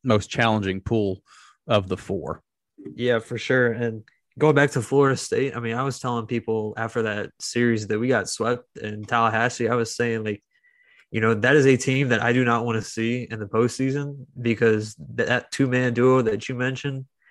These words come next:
Speaker 1: Mm-hmm.
Speaker 2: they'll run through some guys. That is
Speaker 1: They
Speaker 2: a
Speaker 1: can.
Speaker 2: scary team in the playoffs.
Speaker 1: And I hope Louisville, I know we have to because we're in the same conference,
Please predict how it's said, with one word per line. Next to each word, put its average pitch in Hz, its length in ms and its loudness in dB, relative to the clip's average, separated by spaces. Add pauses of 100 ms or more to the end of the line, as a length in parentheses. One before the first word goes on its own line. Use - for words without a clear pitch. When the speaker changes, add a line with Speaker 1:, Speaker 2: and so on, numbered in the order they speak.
Speaker 1:
Mm-hmm. 113 220 -6
Speaker 2:
they'll 131 300 4
run 120 280 2
through 123 180 4
some 110 240 -2
guys. 104 380 -4
That 117 140 2
is 113 80 2
Speaker 1:
They 123 80 6
Speaker 2:
a - 20 0
Speaker 1:
can. 120 240 2
Speaker 2:
scary 117 200 2
team 110 380 -6
in 107 80 -10
the 101 60 -12
playoffs. 104 580 -2 (580)
Speaker 1:
And 131 220 -2 (140)
I 139 80 2
hope 165 180 4
Louisville, 127 420 2
I 131 80 0
know 127 140 4
we 120 160 0
have 120 200 2
to 101 100 -10
because 101 360 -10
we're 113 100 -4
in 104 40 -6
the 98 60 -10
same 95 180 -12
conference, 98 400 -10